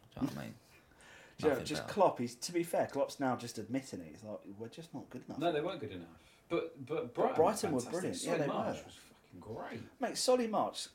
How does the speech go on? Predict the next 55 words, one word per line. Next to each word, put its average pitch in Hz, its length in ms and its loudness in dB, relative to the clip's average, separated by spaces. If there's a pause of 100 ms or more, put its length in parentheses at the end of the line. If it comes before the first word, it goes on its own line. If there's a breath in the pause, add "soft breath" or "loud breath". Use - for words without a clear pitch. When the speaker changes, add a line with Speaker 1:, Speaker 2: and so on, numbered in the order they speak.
Speaker 2:
apparently 170 340 0
scored 156 400 4
four 165 400 4
in, 127 80 4
like, 120 140 2
a - 20 0
hundred 127 400 -2
fifty 120 380 -4
something 113 340 -6
games 110 340 -4
for 82 200 -14
them. 80 100 -16 (100)
Now 110 60 -12
he 120 80 -8
scored - 260 -6
four 117 280 2
and 107 100 -6
four. - 240 -6 (200)
Speaker 3:
And 139 100 -2
he's 156 80 -4
put 180 140 4
it 156 60 8
all 170 180 8
onto 131 200 0
De 104 120 -6
Zerbi 110 420 2
as 90 80 -8
well. 120 180 2
He 85 60 -6
said 92 160 -8
he's, 87 240 -10
Speaker 2:
Yeah. 120 240 -2
Speaker 3:
he's 104 100 -8
just 107 160 -10
a 110 40 -6
great 104 380 0
man 101 200 -4
manager. 123 400 -2
So 101 340 -4 (840 soft breath)
he's 123 180 0
obviously 123 200 -2
doing 113 160 -2
something 135 320 -4
right. 113 180 -6
Danny 143 220 0
Welbeck, - 560 -2
what 135 140 -10
a - 100 -16
goal. 127 220 -2
Speaker 2:
Oh, 107 220 -6 (140)
yes, 110 220 -16 (100)
Welbs. 82 320 -12
Speaker 3:
What 113 120 -6
a - 160 -14 (180)
goal. 104 140 -10